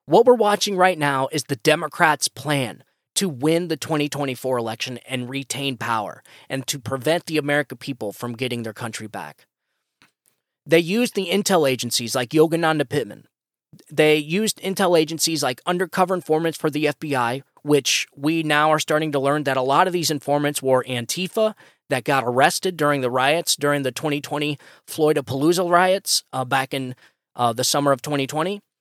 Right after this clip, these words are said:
Uh, these are the so-called undercover informants. They use these informants because they're,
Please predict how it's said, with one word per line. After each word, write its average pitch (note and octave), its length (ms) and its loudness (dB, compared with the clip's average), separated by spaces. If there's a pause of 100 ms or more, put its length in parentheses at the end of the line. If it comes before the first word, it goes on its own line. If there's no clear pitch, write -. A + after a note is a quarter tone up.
(400)
Uh, B2+ 300 -2
these F#3+ 440 -2
are E3 220 6
the D#3 300 -4
so-called D#3 640 2
undercover E3 540 2
informants. A2 560 -4
They D3+ 120 -2
use G3+ 280 -2
these G3+ 180 -4
informants D3+ 440 -2
because D3+ 400 -4
they're, C#3+ 260 2